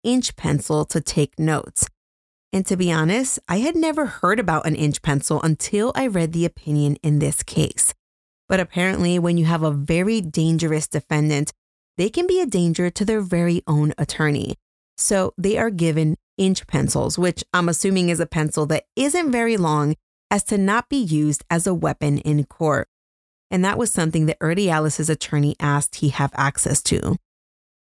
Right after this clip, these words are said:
Initially at this trial, which is his trial for Casey's murder, Urdiales pled not guilty. But on April twenty-third, two thousand and four, Urdiales and his defense decided they didn't want to take any chances,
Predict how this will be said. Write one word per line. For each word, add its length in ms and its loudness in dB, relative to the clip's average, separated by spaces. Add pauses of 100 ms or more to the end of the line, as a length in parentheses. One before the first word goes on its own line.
(180)
Initially 640 0
at 260 -2
this 220 2
trial, 440 0
which 220 -2
is 320 0
his 320 0
trial 500 0
for 220 -4
Casey's 480 0
murder, 460 0 (460)
Urdiales 680 0
pled 260 -2
not 240 0
guilty. 560 -2 (420)
But 300 0 (200)
on 200 0
April 320 0
twenty-third, 640 -2
two 160 -2
thousand 280 0
and 180 0
four, 340 0 (440)
Urdiales 580 0
and 80 2
his 120 0
defense 460 -2
decided 500 0
they 120 0
didn't 360 0
want 200 0
to 80 -2
take 300 -4
any 180 2
chances, 600 -2